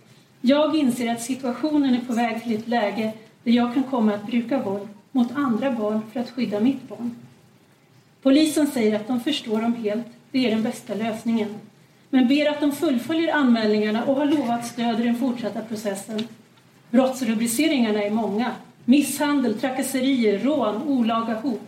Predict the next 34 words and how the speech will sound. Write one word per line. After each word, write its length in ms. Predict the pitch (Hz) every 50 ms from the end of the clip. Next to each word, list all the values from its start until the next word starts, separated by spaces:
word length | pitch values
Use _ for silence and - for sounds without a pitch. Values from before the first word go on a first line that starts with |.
| - -
häleri. 380 | 220 214 214 220 214 247 240 202 185 - - 190 190 185 165 - - - - - - - - - - 254 240 -
Men 160 | 226 220 220
om 100 | 214 214
de 160 | 220 220 226
misstänkta 560 | 247 233 - - - 254 269 269 - - 233
är 120 | 220 208 208
under 160 | 208 202 208
femton 460 | - - 254 214 196 - - 202 247
år, 180 | 302 277 - - - - - - - - - - -
som 120 | - 233
i 100 | 240 240
fallet 360 | - 240 233 220 208 208 -
med 160 | - 214 - -
Philips 340 | 254 262 247 233 - -
förföljare, 600 | - 240 - - 214 196 196 196 190 196 202 214 - - - - - - - -
överförs 520 | - 320 254 220 226 - 269 254 233 -
ärendet 480 | - 262 254 226 214 214 208 214 226 -
till 160 | - 240 - -
socialtjänsten 800 | - 208 - 262 233 220 196 196 - 220 202 196 196 - 214 196
som 140 | 196 - 214
sedan 220 | 214 - 202 202 196
beslutar 500 | 202 - - - 202 190 - 208 196 214
om 100 | 214 220
eventuella 640 | 233 233 220 202 196 196 - 220 208 202 202 208
åtgärder. 520 | 208 208 202 - - 214 226 226 220 233 - - - - - 339 - - - - - - - - _ _ - - - -
Tidigt 380 | - 330 311 262 294 311 302 -
föreslog 440 | 349 285 262 262 262 311 285 240
familjen 420 | - 311 269 247 226 220 240 240 240
att 100 | 240 -
de 80 | 269
skulle 220 | 247 - - 269 233
få 100 | - 269
träffa 420 | - - 311 - - - 226 214
föräldrarna 560 | - 247 269 294 294 285 277 233 202 196 196